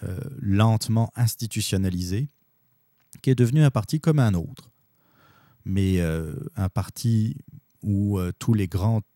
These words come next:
les, les talents, les vrais talents, l'ont quitté. Les gens, des gens comme Joseph Facal. Puis, c'est vrai que,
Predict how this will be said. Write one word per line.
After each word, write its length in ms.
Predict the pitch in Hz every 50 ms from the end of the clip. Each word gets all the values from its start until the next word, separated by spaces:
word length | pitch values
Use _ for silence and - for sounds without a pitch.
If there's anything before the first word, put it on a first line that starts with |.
| _ _ - -
les, 240 | - 95 92 85 71
les 160 | 92 90 92
talents, 460 | - _ - 107 98 98 113 139 147
les 120 | 120 98 90
vrais 320 | 82 92 87 95 120 139
talents, 400 | - - 90 82 85 101 123 131 - _ _ _ _ _ _ _ _ _ _ _ _ _ _ _ _ _ _ _ - _ _ _ _ _ _ _ _ _
l'ont 200 | - 98 101 101
quitté. 340 | 98 - - - - 85 - - _ _ _ _ _ _ _ _ _ _ _ _ _ _ _ _ _ _ _ _ _ _ _ _ _ _ _ _ - _ _ _
Les 120 | 98 101
gens, 320 | 98 90 104 104 104 107 104
des 140 | 98 95 90
gens 200 | 85 107 107 107
comme 220 | - 110 98 95
Joseph 300 | 82 92 87 82 95 87
Facal. 540 | - - 104 95 - - 87 85 90 92 90 - - - - - - _ _
Puis, 280 | - - 127 131 - - _ _ _ _ _ _
c'est 200 | - - - 127
vrai 260 | 110 117 160 180 180
que, 640 | 160 - - 123 120 127 131 117 - 175 185 165 151